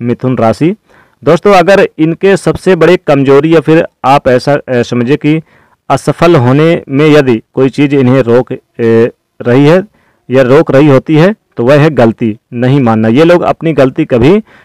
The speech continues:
स्वीकार ही नहीं करते। जब तक इनका भारी नुकसान ना हो जाए, तब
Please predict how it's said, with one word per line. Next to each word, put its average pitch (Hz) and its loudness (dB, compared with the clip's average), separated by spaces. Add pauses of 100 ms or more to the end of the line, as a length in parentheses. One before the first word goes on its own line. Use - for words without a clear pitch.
स्वीकार 127 0
ही 135 2
नहीं 156 2
करते। 156 0 (220)
जब 131 -2
तक 185 -4
इनका 160 0
भारी 135 2
नुकसान 127 -2
ना 123 0
हो 110 0
जाए, 131 2 (420)
तब 147 -2